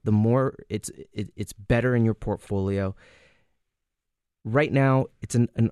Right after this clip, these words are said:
opportune time to get involved in precious metals because the prices are incredibly low compared to the overpriced stock market or compared to an overpriced real estate market. There are,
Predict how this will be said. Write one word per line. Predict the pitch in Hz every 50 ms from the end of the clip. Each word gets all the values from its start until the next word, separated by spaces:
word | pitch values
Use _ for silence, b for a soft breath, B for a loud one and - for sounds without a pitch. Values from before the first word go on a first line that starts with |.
| -
opportune | - 120 135 - 156 143 - 147 135 120
time | - 127 123 123
to | 117 120
get | 101 - 131 -
involved | 156 135 101 104 98 98 - -
in | 101 95
precious | 90 - 101 98 - 104 - -
metals | 107 95 92 107 113
because | - - 117 - 123 117 110
the | -
prices | - - 135 131 131 - 139 127 135
are | 131 127 123 - -
incredibly | 123 123 - - 135 131 139 127 139 139
low | 131 123 127 143 160 160 131
compared | - - 113 107 - 123 123 120 120 -
to | - 127 120 120 117 113 B B B B
the | - 123
overpriced | 123 127 123 131 - - 131 131
stock | - - - 135 139 143 - -
market | 101 95 95 - 90 82
or | - - 104 110
compared | - - 117 107 113 117 120 113 -
to | - 123 120 117 117 B B B B -
an | 120
overpriced | 117 123 123 127 123 - - 131 127 123 -
real | 127 131 143
estate | 151 - - - 104 92
market. | - 90 90 90 87 - 90 - B B B B B B B
There | - 120 123
are, | 127 127 -